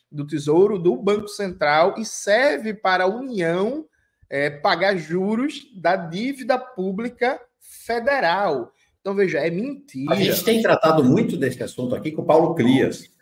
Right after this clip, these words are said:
Speaker 2: e ele tem explicado isso sistematicamente, e diz o seguinte, primeiro, o Brasil tem dois orçamentos, né? O orçamento dos ricos, que é esse que você falou, que é pra pagar os juros da dívida, e o orçamento dos pobres, né?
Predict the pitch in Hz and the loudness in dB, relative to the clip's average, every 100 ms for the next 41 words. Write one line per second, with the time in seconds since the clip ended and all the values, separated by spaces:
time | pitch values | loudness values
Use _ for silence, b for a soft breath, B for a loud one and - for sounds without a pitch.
0 | - 123 147 175 220 - 190 214 196 139 | -8 0 2 2 2 0 0 0 -2 -2
1 | 113 - 175 175 175 208 262 139 139 - | -4 -6 -6 0 6 8 8 4 0 -2
2 | - 175 180 151 143 139 - 117 208 208 | -10 -4 2 2 2 -2 0 0 0 0
3 | 190 226 220 180 170 202 220 196 143 - | 0 0 0 0 0 4 8 10 8 6
4 | - - - _ _ _ _ _ _ - | -2 -14 -20 _ _ _ _ _ _ -2
5 | 156 156 131 160 190 175 180 175 202 233 | 4 6 6 6 6 6 6 8 6 4
6 | 254 165 - - 120 147 151 151 151 156 | 2 2 0 -2 4 6 8 8 6 6
7 | 160 175 - 175 247 247 349 - - 175 | 2 0 0 4 4 4 0 -2 6 8
8 | 165 - 180 180 302 254 415 - - 285 | 8 4 2 4 8 8 8 2 -6 -6
9 | 226 233 247 233 220 233 240 240 180 131 | -2 0 0 2 2 4 6 8 6 2
10 | - B B 277 254 254 226 233 233 - | -2 B B 10 10 10 6 2 -2 -8
11 | - 226 208 - 104 143 | 4 8 8 8 0 -4